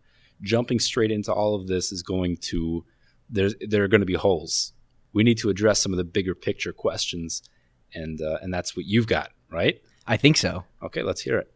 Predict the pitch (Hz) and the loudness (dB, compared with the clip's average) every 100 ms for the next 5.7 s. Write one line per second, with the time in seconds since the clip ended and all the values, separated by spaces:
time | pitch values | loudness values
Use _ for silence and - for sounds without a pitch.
0 | _ - 117 98 - - - 139 123 123 | _ 4 6 6 4 -6 0 6 6 8
1 | 120 - - - - _ - 113 127 123 | 4 0 -8 -20 -20 _ -8 2 4 4
2 | - - 196 214 - - - 135 - - | 0 -2 0 0 -2 -4 0 2 0 0
3 | 113 101 92 - 110 101 90 90 104 92 | 0 0 -2 -4 0 0 -2 -2 0 0
4 | 90 87 101 101 98 92 90 87 87 90 | -2 -2 -2 0 0 -2 -4 -4 -6 -4
5 | 104 101 87 82 90 87 82 | -2 -2 -2 -6 -8 -8 -8